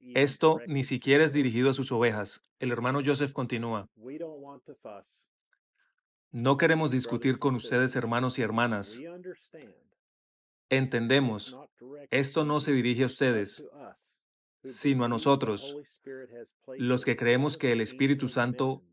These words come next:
Speaker 2: ha puesto a su séptimo ángel
Speaker 1: to
Speaker 2: mensajero
Speaker 1: be our
Speaker 2: para ser
Speaker 1: pastor
Speaker 2: nuestro pastor y
Speaker 1: and
Speaker 2: guiarnos.
Speaker 1: lead us.
Speaker 2: A su iglesia.
Speaker 1: This church, we believe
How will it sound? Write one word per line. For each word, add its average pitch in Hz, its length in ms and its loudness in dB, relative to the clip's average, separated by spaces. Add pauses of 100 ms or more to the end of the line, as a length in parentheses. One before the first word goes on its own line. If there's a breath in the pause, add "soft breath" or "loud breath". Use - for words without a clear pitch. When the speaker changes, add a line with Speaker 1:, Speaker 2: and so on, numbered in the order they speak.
(120)
Speaker 2:
ha 131 160 6
puesto 147 320 4
a - 20 0
su 135 140 -4
séptimo 127 480 0
ángel 123 180 2
Speaker 1:
to 135 60 2
Speaker 2:
mensajero 127 600 0
Speaker 1:
be 123 200 -10
our 117 60 -10 (220)
Speaker 2:
para 120 260 2
ser 127 160 2
Speaker 1:
pastor 139 60 -2
Speaker 2:
nuestro 139 280 0
pastor 135 640 0
y 135 60 0
Speaker 1:
and 120 100 -2
Speaker 2:
guiarnos. 113 540 2
Speaker 1:
lead - 80 -18
us. - 260 -20 (1200)
Speaker 2:
A 123 120 6
su 123 140 -2
iglesia. 123 400 4
Speaker 1:
This - 180 -10
church, - 520 -20 (2000)
we 113 340 -16
believe 117 480 -16